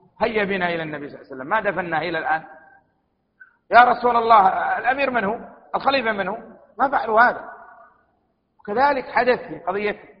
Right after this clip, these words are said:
قتال ال-، القبائل المرتدة، وخالف عمر أبا بكر، واشتد عليه أبو بكر، واش-، واختلفوا في تنفيذ جيش أسامة، وفي أشياء كثيرة، وفي مسائل في العلم،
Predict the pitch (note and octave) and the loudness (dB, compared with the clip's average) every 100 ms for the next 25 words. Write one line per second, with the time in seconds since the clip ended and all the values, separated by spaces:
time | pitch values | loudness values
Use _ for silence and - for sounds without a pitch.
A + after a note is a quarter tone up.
0 | _ _ _ _ F#3+ A3 A3 G3+ F3+ C#3 | _ _ _ _ -2 2 4 2 -4 -6
1 | - - - - F#3+ A3+ A3 F#3+ F#3 A3 | -12 -14 -18 -8 0 2 0 -4 -4 -6
2 | F3+ E3 - - - - _ _ _ _ | -4 -6 -8 -20 -20 -20 _ _ _ _
3 | _ _ F3+ F3+ A3 G#3+ G#3 G3+ E3+ - | _ _ -12 0 2 4 2 0 0 -4
4 | - - G#3+ G3+ - F#3 F3+ A3+ A3+ G#3+ | -8 -6 0 0 0 -4 -2 -2 -2 -6
5 | E3 A2+ - - A3 F#3 G3 G#3 G3+ G3+ | -6 -10 -14 -8 -8 -4 -2 0 0 0
6 | F#3+ A#3 A3+ G#3+ - - - _ _ _ | -2 -4 -4 -8 -10 -20 -20 _ _ _
7 | _ _ F#3+ G3 - - - - - - | _ _ -4 -4 -4 -16 -18 -16 -16 -2
8 | A3+ A#3+ G#3+ A3 A3 G#3+ A3+ G3 A3 - | 0 0 -2 -4 -6 -6 -8 -8 -8 -10
9 | G3 G#3 A3+ A3+ - - - - A3+ A#3+ | -4 2 2 2 -8 -14 -20 -18 -12 -6
10 | C4 B3 C4 C4+ - A3+ B3+ A3 - - | -4 -4 0 0 0 -4 -2 -4 -6 -16
11 | - _ _ _ _ G3+ A3 B3 A#3 A#3 | -20 _ _ _ _ -6 -4 -4 -6 4
12 | A#3+ A3 A3 F#3+ E3+ G3 F3+ A#3+ G#3 - | 4 4 -4 -6 -8 -6 -2 -2 -4 -14